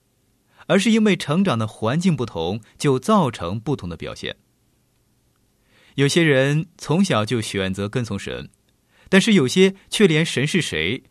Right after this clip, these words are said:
从来不知道。因此，这就是为什么我经常鼓励做基督徒的父母亲的，要从小就教导你的孩子来认识神，与神建立关系，这是非常重要的。要把圣经的原则跟真理教导他们，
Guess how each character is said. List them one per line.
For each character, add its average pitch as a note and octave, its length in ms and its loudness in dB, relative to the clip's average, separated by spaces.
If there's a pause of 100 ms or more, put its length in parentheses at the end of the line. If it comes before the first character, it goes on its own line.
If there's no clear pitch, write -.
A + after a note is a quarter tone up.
从 A#2 220 -6
来 G2 100 -4
不 - 120 -14
知 D#2 100 -12
道。 - 200 -14 (1080)
因 A#2 140 -4
此， G2 240 -6 (240)
这 A3+ 100 2
就 G#3 100 2
是 G3+ 120 0
为 A3 180 0
什 C3 140 -2
么 G#2 180 -4 (220)
我 D3 100 4
经 G3 160 0
常 D3+ 180 0
鼓 A#2+ 220 -4
励 C#3+ 240 -2
做 B2+ 280 -2
基 F3 200 -2
督 F#3 100 -2
徒 B2 120 -8
的 A#2 100 -2
父 F3 160 -6
母 A2 160 -4
亲 A#2+ 180 -6
的， G#2 180 -6 (340)
要 D#3+ 180 2
从 D#3+ 340 0
小 A2+ 240 0
就 A2+ 200 -4
教 G#3 260 2
导 A#2+ 120 -4
你 G#2+ 120 -4
的 F2 80 -6
孩 G2+ 320 -4
子 D#3 140 -4
来 F#2+ 100 -4
认 A2 180 -4
识 F2+ 120 -12
神， - 280 -10 (340)
与 D#3 120 4
神 D#3 220 2
建 F#3 180 2
立 A#2+ 100 -2
关 D3 280 -2
系， - 240 -10 (380)
这 D3 100 0
是 C3+ 140 0
非 D#3+ 360 0
常 F2 300 -8
重 G2 180 -8
要 - 120 -12
的。 - 160 -20 (1700)
要 D#3 140 4
把 B2 220 4
圣 F#3+ 180 0
经 D#3+ 140 0
的 C#3 60 0
原 G#2 280 0
则 G#2 220 -4
跟 D3+ 180 0
真 G3 160 4
理 G#2+ 200 2
教 C3+ 220 -2
导 D2 120 -6
他 E2+ 140 -10
们， - 180 -10